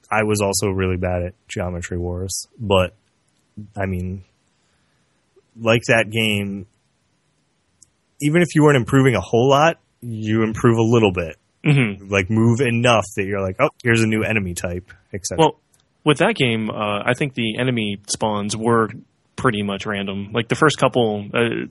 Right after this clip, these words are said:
Speaker 2: I think they were, like, kinda grouped by, it was either time or, like, how many points you had scored. But, uh, uh, it seemed like it was more randomized what enemies you were pulling in.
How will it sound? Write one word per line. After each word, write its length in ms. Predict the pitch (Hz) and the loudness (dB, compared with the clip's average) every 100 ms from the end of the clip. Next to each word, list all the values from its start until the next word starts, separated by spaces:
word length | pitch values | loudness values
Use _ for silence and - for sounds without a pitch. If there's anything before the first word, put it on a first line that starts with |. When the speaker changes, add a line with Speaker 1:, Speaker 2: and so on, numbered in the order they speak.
| - | -4
Speaker 2:
I 60 | |
think 160 | - 151 | -2 -2
they 80 | 135 | -2
were, 160 | 117 | -2
like, 220 | 104 101 98 _ - _ - _ _ _ | -6 -10 -12 _ -20 _ -20 _ _ _
kinda 300 | - 127 110 | -4 -2 -4
grouped 500 | 101 117 123 135 - | -6 -6 -4 -6 -4
by, 240 | 135 131 | 0 0
it 160 | 127 131 | 0 -2
was 140 | 123 131 | 0 0
either 140 | 127 | 0
time 320 | - 123 127 | -2 -2 0
or, 160 | 117 104 | -2 -4
like, 100 | 101 | -4
how 60 | 113 | -4
many 140 | 104 | -4
points 260 | 113 110 113 | -4 -4 -2
you 60 | |
had 100 | 113 | -2
scored. 400 | - 120 120 123 - _ _ | -2 0 0 -2 -6 _ _
But, 200 | - 117 | 0 0
uh, 40 | 104 | 2
uh, 340 | 131 - 76 - | 0 0 -2 -4
it 280 | 127 151 - | -8 -8 -2
seemed 200 | 165 143 | -2 0
like 140 | 123 | -2
it 40 | 120 | -2
was 120 | 110 | -4
more 160 | 110 107 | -4 -4
randomized 680 | 104 104 104 101 101 98 - | -4 -4 -4 -4 -4 -6 -10
what 260 | 123 110 104 | -6 -4 -2
enemies 320 | 104 101 101 | -4 -4 -4
you 60 | 107 | -4
were 80 | 101 | -4
pulling 280 | 110 101 | -4 -2
in. 280 | 104 101 98 | 0 -2 -4